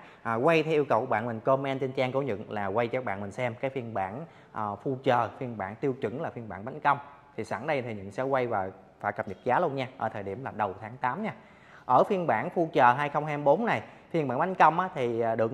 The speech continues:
cái là nó sẽ full màu xanh. Ví dụ như là chiếc này á, là nó xanh là xanh Tiger, là phiên bản mới.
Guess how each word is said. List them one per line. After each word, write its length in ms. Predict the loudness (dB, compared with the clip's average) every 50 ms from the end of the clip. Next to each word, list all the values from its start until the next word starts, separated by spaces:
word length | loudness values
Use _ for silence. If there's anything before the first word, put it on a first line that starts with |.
| 2
cái 220 | 2 2 2 2 0 -4 -6
là 180 | -2 0 0 2
nó 200 | 2 0 -2 -2
sẽ 280 | -2 -4 -4 -4 -4 -4 0
full 220 | 2 2 2 2 2
màu 160 | 0 0 0
xanh. 200 | 0 0 0 0 -2 -10 -20 -20 -20 _ _ _ _ _ _ 4
Ví 140 | 6 6 8
dụ 140 | 6 6
như 220 | 6 4 2 2 4
là 340 | 4 6 6 6 4 2 0 -4 -12 -4 0
chiếc 200 | 0 2 2 2
này 200 | 2 2 4 4
á, 120 | 2 2
là 140 | 2 2 0
nó 120 | 2 0 0
xanh 220 | -2 -2 -2 -2
là 100 | -2 -2
xanh 180 | -2 -2 -2 0
Tiger, 420 | 0 2 4 4 4 4 4 0
là 80 | -4 -6
phiên 180 | -4 -4 -2
bản 180 | -2 -4 -2 0
mới. 240 | 2 4 4 2